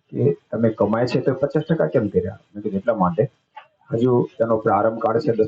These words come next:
પંદર હજાર રૂપિયા એ કમાતો હોય, એને જો ખર્ચો ઓછો થશે,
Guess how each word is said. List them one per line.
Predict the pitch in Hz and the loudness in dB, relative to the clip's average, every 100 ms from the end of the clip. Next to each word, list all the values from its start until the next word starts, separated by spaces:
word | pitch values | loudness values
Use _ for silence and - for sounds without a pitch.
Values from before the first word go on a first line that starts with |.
| - | 0
પંદર | 110 98 | 0 0
હજાર | 101 | 2
રૂપિયા | 104 - 107 101 - _ _ | 0 2 2 2 -4 _ _
એ | 113 | -4
કમાતો | - 110 113 104 | 0 0 0 0
હોય, | 92 90 - 113 | 0 -2 -2 -2
એને | 110 110 107 - _ _ - 196 | 2 2 0 -6 _ _ -20 0
જો | 220 | 0
ખર્ચો | - 214 - 107 | 2 0 2 0
ઓછો | 104 110 | 2 2
થશે, | 117 107 | 2 0